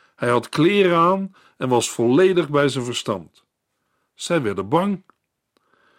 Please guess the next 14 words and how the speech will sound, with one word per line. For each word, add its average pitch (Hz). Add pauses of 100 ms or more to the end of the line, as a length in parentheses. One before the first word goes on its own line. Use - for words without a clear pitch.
(400)
De 110
persoonlijke 190
ontmoeting 147
met 120
Jezus 151
kan 147
twee 220
dingen 196
bewerken. 110 (500)
Het -
komt 190
tot 156
de 143
aanbidding 226